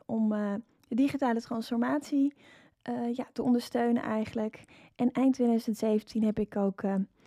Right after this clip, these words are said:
twee communities opgezet, Include Now en Women Talk Tech, met een aantal andere mensen om, eh, de wereld een beetje beter te maken. Maar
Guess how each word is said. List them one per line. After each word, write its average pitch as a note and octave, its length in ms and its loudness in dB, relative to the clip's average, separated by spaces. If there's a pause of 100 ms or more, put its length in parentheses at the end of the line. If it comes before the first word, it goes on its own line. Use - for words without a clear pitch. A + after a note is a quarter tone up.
(120)
twee C4+ 380 2 (180)
communities C4+ 440 6
opgezet, - 560 -2
Include A#3+ 400 0
Now G#3+ 260 0
en G#3 120 0
Women G#3 200 4
Talk G3+ 260 -4
Tech, G#3+ 220 -4 (460)
met A3 180 0
een A3+ 120 -4
aantal G#3 260 -4
andere A#3+ 320 2
mensen G#3 480 -2 (440)
om, G3 280 -2
eh, D#3 80 -4 (180)
de A3 140 -2
wereld G3+ 300 -2
een F#3+ 80 -2
beetje F#3 280 -4
beter F#3 320 -4
te - 100 -12
maken. F#3+ 420 -8 (400)
Maar C#4 280 0